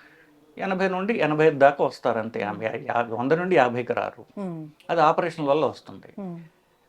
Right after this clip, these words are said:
Speaker 1: ఇంకొక ఇంజెక్షన్ వల్ల ఇరవై నుండి ఇరవై ఐదు శాతం వరకు బరువు, బరువు తగ్గుతారు.
Speaker 2: మ్మ్.
Speaker 1: ఇది ఎక్స్‌పెక్టెడ్. అంటే
Speaker 2: మ్మ్.
Speaker 1: మీరు ఎక్స్‌పెక్టెడ్ లైన్స్‌లో కరెక్ట్గా మందు తీసుకున్నట్లయితే ఇంతే వస్తారు బరువు. అంతకంటే రావడం అంత హెల్తీ కూడా కాదు.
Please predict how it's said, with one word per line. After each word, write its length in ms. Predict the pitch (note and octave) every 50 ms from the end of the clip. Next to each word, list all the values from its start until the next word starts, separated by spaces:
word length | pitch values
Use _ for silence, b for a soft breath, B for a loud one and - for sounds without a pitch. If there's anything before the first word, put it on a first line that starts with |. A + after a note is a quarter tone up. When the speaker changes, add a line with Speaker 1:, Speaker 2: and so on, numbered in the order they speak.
| -
Speaker 1:
ఇంకొక 280 | E3+ F3+ G#3 A3 G#3+ G3
ఇంజెక్షన్ 440 | F#3 F#3 F3 F3+ F3 - E3+ D#3 D3+
వల్ల 260 | D3 D#3 G3 A3+ - -
ఇరవై 320 | D3+ C#3+ C#3+ D3+ D#3 D#3+
నుండి 220 | D#3 D3+ D#3+ F#3+ A#3
ఇరవై 280 | E3+ D3+ D3 C#3 C#3
ఐదు 120 | C#3 C3 A#2
శాతం 440 | C3 B2 A#2+ A#2+ C#3 C#3+ D#3+ D3 C3+
వరకు 280 | C3 B2+ B2+ - -
బరువు, 320 | A#3 F#3+ C#3 C3 C3 C#3+ C#3+
బరువు 260 | B2+ B2 A#2 B2 B2+
తగ్గుతారు. 460 | B2+ A#2+ A2 A2 A#2 - G#2+ G#2 -
Speaker 2:
మ్మ్. 120 | - D#3+
Speaker 1:
ఇది 380 | F#3+ G3 B3+ C4+ B3 G3 - - _ _ _ _ _ -
ఎక్స్‌పెక్టెడ్. 580 | C#3+ - - - D3 - - - D3 A#2 A#2
అంటే 360 | C3 C3+ C#3 - G#3 A#3 A3 - G3
Speaker 2:
మ్మ్. 160 | F#3 E3 E3 D#3+ _ _ _ _ _ _ _ -
Speaker 1:
మీరు 120 | D3 C#3+
ఎక్స్‌పెక్టెడ్ 460 | C#3+ - - F#3+ F#3 - F3+ E3+ D#3
లైన్స్‌లో 360 | D#3 D3+ D#3 E3 D#3+ - F3+
కరెక్ట్గా 340 | F3 - C3 B2 - D3 E3
మందు 200 | D#3 C#3 C3 C3+
తీసుకున్నట్లయితే 600 | C#3 D3 C#3+ - D3 C3 - C3+ C3 D3+ - B3+
ఇంతే 220 | A#3 A3+ A#3 B3 B3+
వస్తారు 360 | A3+ G3+ - - F3 D#3+ C#3+
బరువు. 260 | C3 C#3 D3+ D#3 C#3
అంతకంటే 400 | B2+ C3 C3 D#3+ D#3 E3 E3 E3+
రావడం 360 | F3+ E3+ E3 E3+ F#3 G#3+ G#3+
అంత 180 | G3+ F#3 F#3 F#3
హెల్తీ 400 | E3+ D3+ C#3 C3+ D#3 D3+ - F3
కూడా 180 | D3+ D#3+ D#3+
కాదు. 320 | D3+ - C3+ A#2+ - A2